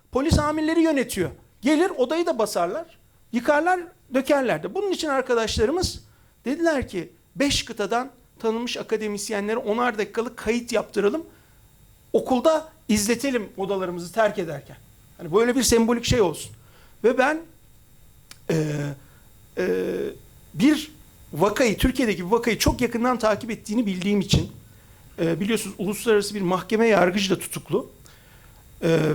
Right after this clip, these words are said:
ve bu nedenle soykırım davaları, e,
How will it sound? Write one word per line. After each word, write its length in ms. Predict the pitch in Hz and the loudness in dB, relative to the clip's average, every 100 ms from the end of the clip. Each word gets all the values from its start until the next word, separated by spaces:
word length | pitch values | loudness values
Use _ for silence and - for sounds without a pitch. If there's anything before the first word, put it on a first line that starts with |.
| 135 | 4
ve 300 | 226 233 - | 4 4 2
bu 160 | 160 269 | 2 4
nedenle 480 | 269 233 240 277 | 6 4 4 2
soykırım 640 | - 247 254 254 254 240 185 | 2 4 2 2 2 2 4
davaları, 800 | 202 208 214 220 214 226 349 359 - - - - | 4 6 6 4 6 4 4 -2 -12 -20 -20 -8
e, 40 | - | 0